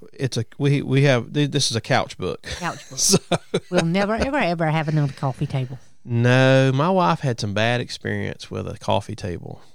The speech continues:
Speaker 1: and, uh, so we'll, we'll ne-, we're not gonna have a coffee table.
Speaker 2: I broke my toe.
Speaker 1: Yeah.
Speaker 2: And he ended up having to carry me to the emergency room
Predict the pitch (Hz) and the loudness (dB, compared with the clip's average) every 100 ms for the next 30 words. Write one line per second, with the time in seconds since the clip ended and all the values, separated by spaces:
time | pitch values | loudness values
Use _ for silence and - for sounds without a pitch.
0 | - - - 104 98 95 95 92 95 104 | -20 -20 -14 -8 -6 -4 -4 -6 -6 -10
1 | - - 98 104 113 107 113 113 113 107 | -16 -10 -6 -2 -2 -4 -4 -2 -2 -4
2 | - 113 110 - 104 104 98 101 - 98 | -4 -4 -4 -4 -4 -2 -4 -6 -6 -6
3 | 107 - 95 98 107 - - - - - | -6 -8 -8 -8 -12 -16 -20 -20 -20 -12
4 | - 185 180 175 - - 180 170 - 170 | -4 0 2 0 -2 -4 0 2 6 6
5 | 139 110 139 - - - - 104 98 90 | 6 0 -6 -10 -20 -20 -14 -4 -2 -2
6 | 98 - 160 175 170 185 160 156 147 165 | -6 -12 -10 0 2 4 4 2 2 2
7 | 156 151 165 156 151 156 151 185 226 190 | 2 6 6 8 8 8 10 10 8 6
8 | - 143 | 4 6